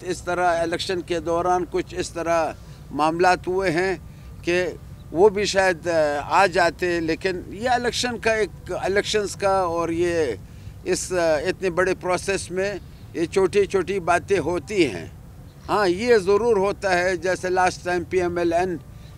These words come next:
इधर एक एमपी आया था, इस बार एमएनए कोई भी नहीं था। इस बार माशाल्लाह सबसे बड़ी जमात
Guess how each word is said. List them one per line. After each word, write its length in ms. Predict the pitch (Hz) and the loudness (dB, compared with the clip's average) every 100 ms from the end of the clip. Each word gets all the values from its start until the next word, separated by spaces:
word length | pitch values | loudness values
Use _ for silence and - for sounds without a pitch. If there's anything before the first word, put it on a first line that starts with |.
| - | -4
इधर 220 | 165 175 | 0 2
एक 240 | 196 196 | 2 0
एमपी 420 | 185 175 151 196 | -2 -6 -4 2
आया 340 | 196 175 185 180 | 4 4 2 0
था, 180 | - 180 | 0 -2
इस 280 | 175 156 165 | -2 -4 -4
बार 200 | 160 131 | -4 -2
एमएनए 380 | 156 170 170 185 | -2 0 0 -2
कोई 240 | 147 196 | 0 0
भी 180 | 180 185 | 0 -2
नहीं 200 | 180 185 | 0 0
था। 180 | 165 175 | 0 -2
इस 160 | 165 | -4
बार 200 | 160 170 | -4 -2
माशाल्लाह 600 | 160 165 160 170 165 175 165 - - - | 0 0 0 -2 -2 0 -2 -8 -18 -8
सबसे 320 | - 175 185 | -6 -2 -2
बड़ी 260 | 160 175 170 139 131 | 0 2 0 -2 -8
जमात 400 | 131 151 165 | -4 0 2